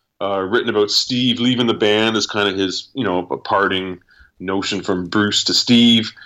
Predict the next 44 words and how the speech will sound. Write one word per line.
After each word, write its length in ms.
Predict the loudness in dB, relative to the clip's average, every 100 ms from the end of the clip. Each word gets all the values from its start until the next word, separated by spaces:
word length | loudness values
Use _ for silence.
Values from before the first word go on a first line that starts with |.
| -20 -20 -2
Uh, 260 | 2 4 2
great 360 | 2 4 4
emotion 360 | 6 4 2 -2
in 40 |
the 80 | -4
lyrics 380 | 0 2 0 0
on 180 | -4 -2
this. 560 | 0 0 -2 -6 -8 -8
Um, 440 | -4 -2 -2 -6 -14 -20 _
you 80 | 0
know, 80 | 2
it's 340 | 2 0 -4
got 260 | -4 -4 -2
that 180 | -2 -2
fine 380 | -2 0 0 0
line 300 | 0 0 -2
where 100 | -10
he 80 | -14
could 120 | -12
be 60 | -6
singing 340 | -4 -4 -2
about, 340 | 0 2 0 -2 -8 _ _ _
you 60 | -4
know, 120 | -2
a, 200 | 0 -2
a 20 |
lover, 380 | 0 2 4 4
or 100 | 2
he 80 | 0
could 140 | -6
be 60 | -12
singing 280 | -10 -8 -6
about 160 | -6 -8
a 40 |
friend. 480 | -8 -8 -8 -8 -14 _ _ _ _ _
You 80 | -4
know, 200 | 2 2
and 100 | 4
the 80 | 2
vocal 320 | 4 2 0
performance 640 | -4 -2 0 2 2 -2 -6
is 140 | -12
really 300 | 0 2 2
great. 460 | 0 0 2 0